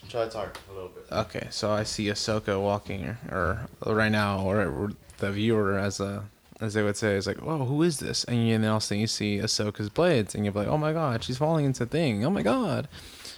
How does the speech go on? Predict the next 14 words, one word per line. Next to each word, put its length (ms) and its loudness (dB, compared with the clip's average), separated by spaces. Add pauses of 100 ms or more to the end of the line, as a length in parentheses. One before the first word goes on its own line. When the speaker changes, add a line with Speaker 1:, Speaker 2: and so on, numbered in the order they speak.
Speaker 2:
And 120 6
now 60 6
you 60 4
see 180 6
Ahsoka. 440 4 (1500)
And 180 4
then 340 4
now 180 4
I 100 2
just 200 -2
see 100 2
Lucasfilms. 880 -2 (1900)
Hold 140 4
on, 200 0